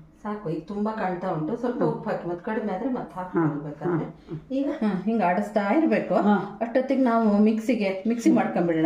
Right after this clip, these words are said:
Speaker 1: ಖಾರಕ್ಕೆ
Speaker 2: ಹ್ಮ್.
Speaker 1: ಏನೇನ್ ಬೇಕು ಅಂತ
Speaker 2: ಹ್ಮ್.
Speaker 1: ಹೇಳ್ತೀನಿ.
Speaker 2: ಹ್ಮ್. ಹ್ಮ್. ಹಾ, ಈಗ ಏನ್ ತಗೊಂಡಿದ್ದೀರಾ?
Speaker 1: ಈಗ ನೋಡಿ, ಜೀರಿಗೆ ಮೆಣಸು ಬೇಕೇ ಬೇಕು.
Speaker 2: ಹಾ.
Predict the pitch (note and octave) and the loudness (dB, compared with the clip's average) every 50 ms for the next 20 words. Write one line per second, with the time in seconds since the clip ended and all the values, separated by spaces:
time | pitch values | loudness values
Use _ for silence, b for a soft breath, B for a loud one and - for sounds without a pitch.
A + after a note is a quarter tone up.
0 | E3 - - G3 G3+ G#3 G3+ - A3 F#3+ F#3 F#3 F3+ F3+ F#3 F3 E3+ F3 F3 - | 0 2 2 2 2 2 0 0 -2 0 0 0 0 0 2 2 2 0 0 -2
1 | F3+ F3+ F#3 - - - - F#3+ F3 D#3 - - - - - - F3+ - - - | -4 -4 -4 -4 -4 -2 -2 0 0 -2 -4 -6 -16 -20 -16 -14 -12 -12 -12 -14
2 | - C#3+ D3 - - - - F3 D#3+ D3+ - - - - - _ _ _ - E3 | -14 -14 -14 -14 -14 -8 -6 -4 -4 -4 -6 -12 -20 -20 -20 _ _ _ -14 -14
3 | D#3 - - - - - - - D#3+ D#3 B B B B B B B B B G#3 | -14 -12 -10 -10 -10 -10 -8 -8 -8 -8 B B B B B B B B B -2
4 | G3+ G3+ G3+ G3+ F#3+ G3 G3+ G3 - F3 F3 F3 F3+ F3+ F3 E3+ F3+ F3 F3+ F#3 | -2 0 0 0 0 0 0 0 0 0 0 0 0 0 0 0 2 2 2 2
5 | G3 F#3 E3+ E3 F3 F3+ F3 E3+ G3+ A3 A3 G#3 G#3 G#3+ G#3+ G#3+ A3+ A3 - - | 2 2 2 2 0 0 0 0 0 0 2 2 2 2 2 2 0 -2 -4 -4
6 | F#3 G3 G3+ G3 - G#3 G3 - F3 D3+ - - F#3 A3+ C#4 E3+ F3+ F3 D#3+ - | -4 -2 -2 -2 -2 -2 -2 0 0 -2 -2 -2 -4 -4 -2 -2 -2 -2 -2 -4
7 | - - | -8 -14